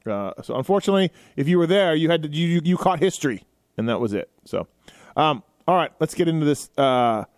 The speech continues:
yeah, Kick, Kickstar Kenny. Uh, what a race! So many things to talk about. We had a, a weirdo Tomac race, and so that's two on the year.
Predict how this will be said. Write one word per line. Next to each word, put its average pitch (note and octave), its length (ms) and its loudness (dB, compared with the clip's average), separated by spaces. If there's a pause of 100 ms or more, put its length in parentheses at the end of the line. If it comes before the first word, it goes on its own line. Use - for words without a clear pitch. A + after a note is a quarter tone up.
(1500)
yeah, G3 340 2
Kick, - 360 -2
Kickstar C4 540 2
Kenny. G#3+ 440 0 (160)
Uh, E3+ 220 2
what F#3 240 4
a E4 60 2
race! G3+ 540 2
So A#3+ 640 2
many G3 480 4
things F#3+ 380 0
to D#3+ 100 -4
talk F3 300 0
about. F3+ 340 2
We D#3 100 4
had C#3+ 160 4
a, C3+ 220 2
a - 40 4
weirdo F3+ 560 4
Tomac F3 420 2
race, E3+ 360 2
and C3 360 2
so C#3 100 0
that's C#3 200 0
two F3 280 2
on E3 120 0
the E3 80 2
year. D3+ 340 4